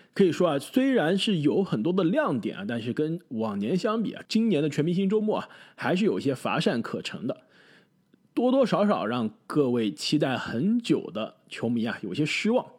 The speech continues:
但是呢，如果让我们来看今年的赛季的争夺啊，特别是季后赛的名额争夺，以及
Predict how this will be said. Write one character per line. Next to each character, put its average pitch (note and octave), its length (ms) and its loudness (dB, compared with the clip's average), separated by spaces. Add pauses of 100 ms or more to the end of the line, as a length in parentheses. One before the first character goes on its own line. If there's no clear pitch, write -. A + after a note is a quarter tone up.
(600)
但 A#3 200 4
是 G#3 160 0
呢， F3 260 -2
如 D3 220 2
果 D#3 120 4
让 D#3+ 140 2
我 B2+ 60 -2
们 A#2 120 0
来 E3 140 0
看 G#3+ 320 0
今 B3+ 340 0
年 C3+ 240 0
的 D#3 360 -2
赛 D#3 480 0
季 D#3 240 0
的 A#2 140 -2
争 A3 360 0
夺 A2 180 0
啊， A#2 120 0
特 - 180 -2
别 B2+ 160 2
是 C#3+ 240 0 (380)
季 B3+ 220 2
后 A#3 180 4
赛 A3 180 2
的 D3+ 80 0
名 B2 220 0
额 C3 100 2
争 C#3+ 220 0
夺， A2 280 -2 (360)
以 A#2 320 -4
及 F3+ 500 -2